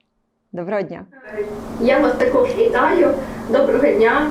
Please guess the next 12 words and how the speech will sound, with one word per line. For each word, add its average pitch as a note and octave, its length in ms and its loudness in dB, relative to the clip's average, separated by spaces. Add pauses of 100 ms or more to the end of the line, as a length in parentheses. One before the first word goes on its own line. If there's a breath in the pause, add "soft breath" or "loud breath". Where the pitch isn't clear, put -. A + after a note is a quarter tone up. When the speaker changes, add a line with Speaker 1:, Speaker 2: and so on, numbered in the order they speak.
Speaker 2:
і C4 80 4
глядачів A3+ 640 2
всіх - 300 0
також A#3+ 380 0
вітаю. A#3 440 4 (100)
Мені B3 160 0
дуже C4 300 2
приємно, A3+ 760 4 (500 loud breath)
е, G3+ 320 2 (120)
бути A3 520 4 (300)
у A#3+ 100 2
ролі A3+ 540 4